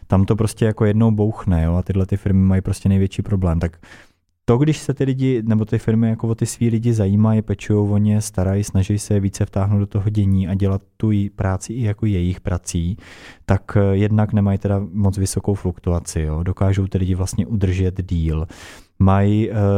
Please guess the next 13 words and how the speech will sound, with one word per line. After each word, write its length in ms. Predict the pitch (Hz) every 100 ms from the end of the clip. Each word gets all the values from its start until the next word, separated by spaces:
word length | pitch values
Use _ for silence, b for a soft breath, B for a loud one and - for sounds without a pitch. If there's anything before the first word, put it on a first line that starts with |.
| 101
zajímavější 640 | 101 107 113 117 120 -
nápady, 440 | 117 113 135 139 76
jo. 160 | 76
Když 180 | 87 92
se 100 | 113
ta 120 | 127
zodpovědnost 540 | 120 107 113 117 127 -
přenese 380 | - 117 -
na 100 | 123
ty 100 | 117
lidi, 380 | 131 104 90 85
tak, 220 | - 98 - 110
eh, 380 | 110 110 110